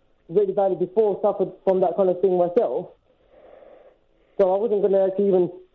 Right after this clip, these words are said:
talk about that really, but, 'cause I thought, should I call in about that? But then I heard other people mention that in previous weeks, and I thought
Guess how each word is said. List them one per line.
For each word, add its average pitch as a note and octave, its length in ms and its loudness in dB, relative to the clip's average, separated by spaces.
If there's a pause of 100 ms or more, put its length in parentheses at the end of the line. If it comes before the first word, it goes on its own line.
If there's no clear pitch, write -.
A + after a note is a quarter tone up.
(560)
talk A#3+ 180 2
about F3+ 220 0
that F3 160 0
really, F3+ 240 2
but, F3+ 340 -2 (320)
'cause G3+ 100 0
I - 40 0
thought, F3+ 200 -6
should G#3 80 2
I G3 60 0
call G3 240 -2
in G3 120 2
about F3 180 0
that? F3 160 0
But F3+ 80 2
then F3+ 140 2
I F3+ 100 2
heard G3+ 120 2
other F3+ 200 0
people F3 580 0 (460)
mention F#3 320 0
that - 340 -2 (380)
in E3+ 120 -2
previous G3 360 0
weeks, G3 200 2
and F3 100 0
I E3+ 40 -10
thought F#3 320 -2